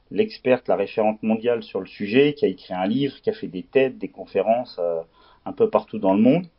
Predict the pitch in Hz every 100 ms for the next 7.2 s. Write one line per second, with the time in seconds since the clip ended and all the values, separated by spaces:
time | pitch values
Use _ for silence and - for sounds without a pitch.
0 | _ _ _ - 80 - 101 - 107 110
1 | 101 - - 156 - - - - 92 107
2 | 170 - _ _ _ _ - 220 - -
3 | _ _ _ _ _ - 123 131 170 -
4 | 175 214 - _ 110 131 139 127 - 147
5 | 175 208 _ _ - 92 95 123 107 95
6 | 90 87 85 71 80 104 123 110 - 107
7 | 139 214